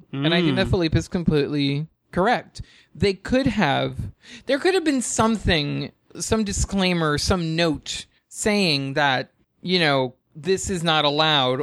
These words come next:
Speaker 1: or allowed Hollow to express maybe more than what we, we were actually shown.
Speaker 2: Yeah, allow them to explain.
Speaker 1: Yeah,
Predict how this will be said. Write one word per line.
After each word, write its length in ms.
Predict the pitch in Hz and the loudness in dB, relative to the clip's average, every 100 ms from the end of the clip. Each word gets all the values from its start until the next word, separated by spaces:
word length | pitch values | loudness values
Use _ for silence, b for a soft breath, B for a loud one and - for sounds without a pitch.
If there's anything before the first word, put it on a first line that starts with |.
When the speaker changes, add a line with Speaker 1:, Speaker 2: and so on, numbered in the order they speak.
| - | -2
Speaker 1:
or 560 | 180 185 170 151 143 b b - | 0 2 2 2 -2 b b -2
allowed 580 | 160 165 170 170 165 - | 0 2 2 2 -2 -10
Hollow 680 | 131 160 165 156 147 139 147 - - | -6 0 2 2 2 0 -2 -8 -4
to 360 | 165 147 143 139 _ _ _ | 0 2 2 -2 _ _ _
express 520 | 175 - - 196 190 | -4 -4 -2 0 0
maybe 320 | 180 170 165 | -2 -2 -2
more 400 | 160 156 170 180 | -2 2 4 4
than 200 | 175 160 | 4 2
what 180 | 147 147 | 0 -2
we, 120 | 143 | -4
we 140 | 143 147 | -4 -2
were 160 | 143 | 2
actually 420 | 143 139 - 135 139 | 2 2 -4 -8 -8
shown. 580 | - 170 156 - - 180 - | -4 -2 -2 -6 -14 -20 -2
Speaker 2:
Yeah, 100 | 226 | 0
allow 200 | 156 160 | 2 2
them 120 | 180 180 | 2 0
to 100 | 202 | -4
explain. 560 | - 175 196 131 135 _ _ | -4 -6 -4 -6 -10 _ _
Speaker 1:
Yeah, 220 | 196 175 | -2 -2